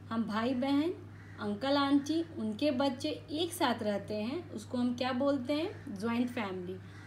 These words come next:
So, आपके chapter three का question answer आपका कंप्लीट हो गया है। ओके, is this clear? Any question? Okay, that's for today।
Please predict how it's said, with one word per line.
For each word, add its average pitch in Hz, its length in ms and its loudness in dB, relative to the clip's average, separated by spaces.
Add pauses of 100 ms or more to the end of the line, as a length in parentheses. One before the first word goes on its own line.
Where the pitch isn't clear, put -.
(340)
So, 285 120 6
आपके 269 340 0
chapter 277 520 2
three 294 180 2
का 277 160 2
question 254 480 0
answer 247 320 0
आपका 233 340 0 (460)
कंप्लीट 277 440 4
हो 233 80 4
गया 185 240 -2
है। 175 120 -6 (140)
ओके, 330 360 0 (2750)
is 226 80 -2
this 254 180 -2
clear? 311 320 4 (1000)
Any 277 220 2
question? 311 440 2 (1160)
Okay, 247 340 -4 (1300)
that's 247 280 -2
for 262 220 -4
today। 285 220 0